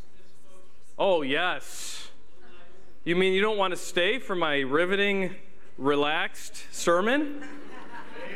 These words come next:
Relaxing? All right, well, Pastor Kent said I wasn't allowed to relax. But we will let the little lights go nonetheless. So if you're a little light or,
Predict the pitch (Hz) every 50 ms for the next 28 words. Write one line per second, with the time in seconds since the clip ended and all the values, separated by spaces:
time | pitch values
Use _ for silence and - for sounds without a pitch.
0 | - - - - - - - - - - 143 143 147 160 175 202 226 - - -
1 | 208 208 214 254 359 381 - - - - - - - - - - - - - -
2 | - - - - - - 127 127 127 123 123 131 127 185 196 254 - - - 160
3 | - - 226 233 185 - 175 160 156 151 151 160 175 175 170 165 151 143 139 143
4 | 175 185 165 131 - 139 127 123 117 117 113 110 110 104 - - - - - -
5 | - - - - - 208 226 220 202 220 269 302 294 262 233 208 208 202 208 208
6 | 170 170 202 220 254 311 349 339 269 220 196 180 165 - - - 156 143 139 135
7 | 139 143 156 170 180 180 180 175 175 151 131 - - - 170 160 160 - 202 226
8 | 233 202 165 151 165 190 202 202 202 190 190 190 196 202 220 233 - - - -
9 | - - - - - - - - - - 165 165 165 160 160 156 151 147 143 127
10 | -